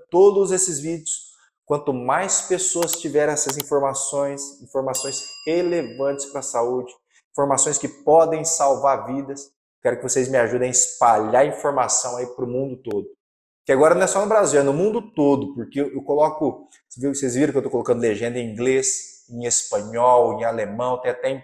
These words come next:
português mesmo, né? Então, quero que você espalhe essas informações pro mundo inteiro.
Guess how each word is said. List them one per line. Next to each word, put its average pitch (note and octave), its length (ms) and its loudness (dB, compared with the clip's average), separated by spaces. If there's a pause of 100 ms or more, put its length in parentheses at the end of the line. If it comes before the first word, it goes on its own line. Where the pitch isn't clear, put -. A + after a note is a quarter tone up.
português B2+ 880 -2
mesmo, A2+ 380 0
né? A#2 180 -8 (580)
Então, A#2+ 640 0 (240)
quero G#2+ 160 0
que - 60 -8
você B2 100 0
espalhe A#2+ 440 4
essas A2+ 260 0
informações A2+ 640 -2
pro - 160 -16
mundo A#2 260 -6
inteiro. G2+ 360 -14